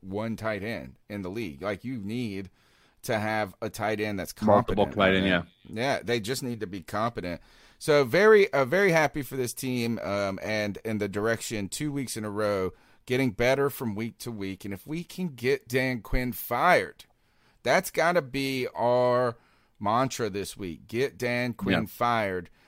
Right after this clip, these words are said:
Speaker 1: because then we're on a
Speaker 2: Dude.
Speaker 1: three-game winning streak, and then we're gonna go in, we're gonna get Chicago at home, and we're gonna be on a four-game winning streak.
Speaker 2: Um, dude, it, it, this game has done nothing but make me believe that this team is going to continue to get better.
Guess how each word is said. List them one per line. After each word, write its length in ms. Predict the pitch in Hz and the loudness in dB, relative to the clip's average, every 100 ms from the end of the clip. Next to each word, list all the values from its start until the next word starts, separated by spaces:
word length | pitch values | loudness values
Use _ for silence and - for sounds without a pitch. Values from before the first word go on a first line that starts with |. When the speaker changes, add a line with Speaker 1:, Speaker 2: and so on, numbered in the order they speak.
| _ | _
Speaker 1:
because 400 | 117 - 127 101 107 | -10 -2 -2 -2 -2
then 200 | 135 160 | -2 4
we're 140 | 117 | 8
on 120 | 95 85 | 8 6
a 20 | |
Speaker 2:
Dude. 80 | - | 0
Speaker 1:
three-game 540 | 143 156 139 139 131 123 | -2 0 2 2 2 0
winning 240 | 117 113 | -2 -4
streak, 480 | - - 113 104 - - _ - | -6 -6 -4 -6 -8 -20 _ -6
and 240 | 113 110 | -4 -2
then 180 | 123 147 | -2 -2
we're 100 | 135 | -2
gonna 180 | 120 123 | -2 -4
go 280 | 98 120 123 | -2 -2 0
in, 380 | 120 110 104 107 | -2 -4 -6 -8
we're 80 | 107 | -6
gonna 160 | 107 | -6
get 220 | 98 123 | -6 -6
Chicago 600 | - - - 113 113 107 | -6 -8 -2 -2 0 -2
at 120 | 104 76 | -2 -4
home, 400 | 104 104 98 85 - _ - | -6 -6 -6 -10 -16 _ -8
and 100 | 107 | -6
we're 80 | |
gonna 140 | 107 104 | -4 -4
be 100 | 107 | -4
on 80 | 104 | -4
a 40 | |
four-game 600 | - 98 92 82 82 78 | -6 -10 -10 -8 -8 -8
winning 220 | 82 76 | -8 -8
streak. 320 | 73 - 69 - _ _ _ | -10 -12 -14 -16 _ _ _
Speaker 2:
Um, 160 | 104 110 | 6 6
dude, 340 | 113 104 107 | 6 8 8
it, 100 | 98 | 8
it, 300 | 113 104 107 120 110 110 123 | 4 2 0 -2 -2 -2 8
this 220 | 139 180 | 10 10
game 400 | 113 139 131 123 | 6 6 8 8
has 200 | 107 107 | 8 6
done 280 | 92 107 101 | 6 6 8
nothing 340 | 98 104 104 98 | 6 6 6 6
but 140 | 95 | 6
make 180 | 95 98 | 6 4
me 140 | 101 | 4
believe 420 | 87 90 90 92 | 4 4 4 4
that 120 | 87 87 | 2 2
this 200 | 95 - | 0 2
team 240 | 101 95 | 2 4
is 160 | 101 95 | 2 4
going 220 | 101 95 | 6 6
to 60 | 87 | 4
continue 380 | - 87 95 95 | -2 0 2 4
to 60 | |
get 120 | 98 98 | 4 6
better. 280 | 107 113 | 6 6